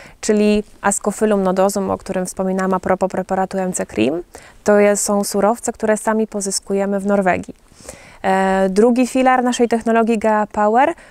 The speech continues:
to są metody ekstrakcji, które przeprowadzamy w naszych fabrykach ulokowanych na całym świecie. Trzeci filar tej technologii to, em, metody laboratoryjne, którymi się podpieramy.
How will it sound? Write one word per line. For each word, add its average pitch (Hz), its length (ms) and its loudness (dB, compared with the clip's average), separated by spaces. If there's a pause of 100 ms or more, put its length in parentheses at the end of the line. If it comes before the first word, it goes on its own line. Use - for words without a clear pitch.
to 240 80 -4
są 247 180 0
metody 240 400 0
ekstrakcji, 190 760 -4
które - 240 -8
przeprowadzamy 196 600 -4
w 185 80 -6
naszych 196 260 -2
fabrykach 190 580 -2
ulokowanych 190 520 -2
na 190 100 -2
całym 190 260 0
świecie. 240 460 0 (520)
Trzeci 247 400 2
filar 262 380 4
tej 254 180 2
technologii 220 720 2 (460)
to, 190 480 4 (140)
em, 180 420 0 (140)
metody 202 420 4
laboratoryjne, 185 760 0
którymi 190 360 -4
się - 120 -8
podpieramy. 190 760 0